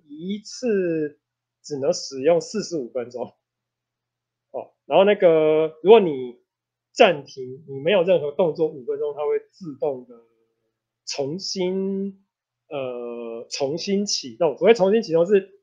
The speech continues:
你有任何做一半的东西没有存档，就整个就洗掉。哦，这个请注意一下。然后它的那个可以去处理的资料的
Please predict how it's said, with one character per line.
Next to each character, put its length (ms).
你 140
有 180
任 240
何 180
做 400
一 180
半 280
的 160
东 180
西 260
没 120
有 220
存 300
档， 120
就 180
整 160
个 180
就 120
洗 340
掉。 160
哦， 120
这 80
个 60
请 240
注 200
意 100
一 20
下。 180
然 180
后 220
它 120
的 80
那 100
个 400
可 160
以 180
去 500
处 260
理 160
的 200
资 340
料 340
的 120